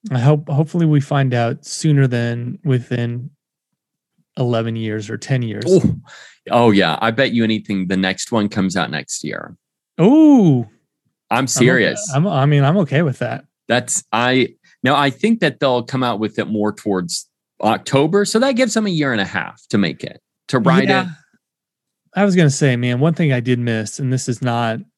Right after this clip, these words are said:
Speaker 1: directed toward the movie at all, but I wish this would have come out in the fall.
Speaker 2: Yeah, it, it's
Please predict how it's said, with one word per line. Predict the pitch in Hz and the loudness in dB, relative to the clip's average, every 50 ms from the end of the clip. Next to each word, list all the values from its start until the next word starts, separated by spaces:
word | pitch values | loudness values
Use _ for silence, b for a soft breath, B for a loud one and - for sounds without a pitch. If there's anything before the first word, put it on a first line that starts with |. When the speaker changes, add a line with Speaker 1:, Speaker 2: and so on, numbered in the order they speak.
| _ _ 226 180 | _ _ -8 -6
Speaker 1:
directed | 131 127 135 127 123 120 127 - 127 - | -2 0 2 2 2 0 -2 -4 -6 -4
toward | - 131 123 107 | -2 -4 -4 -4
the | 110 | -4
movie | 107 110 131 180 185 135 117 113 | -2 2 4 4 4 4 2 0
at | 110 | 0
all, | 107 107 107 107 | -2 -4 -4 -4
but | 113 123 120 123 117 117 - - _ _ _ - | -4 -4 -2 -2 -2 -2 -6 -8 _ _ _ -6
I | - 165 170 | -4 -2 2
wish | 165 175 175 147 - | 2 2 2 2 0
this | - 151 135 - | -4 -6 -4 -4
would | 139 131 | -4 -4
have | 131 | -4
come | - 139 127 127 | -4 -4 -2 -2
out | 123 120 120 120 123 - - | -2 -2 -2 -4 -6 -6 -6
in | 160 139 123 123 120 117 117 123 185 208 214 _ _ 175 | -4 -4 -2 -2 -4 -6 -6 -8 -10 -12 -16 _ _ -8
the | 131 120 | -6 -6
fall. | - - - 113 110 117 131 156 151 - _ _ _ _ _ _ _ _ _ _ _ _ _ _ | -6 -8 -6 -6 -6 -6 -8 -10 -14 -16 _ _ _ _ _ _ _ _ _ _ _ _ _ _
Speaker 2:
Yeah, | 98 98 92 92 92 87 87 87 - _ _ _ _ _ _ - | -2 -2 0 0 -2 -2 -4 -6 -10 _ _ _ _ _ _ -4
it, | 104 95 - - | -4 -4 -2 -2
it's | 107 101 87 - - | -4 -4 -4 -6 -10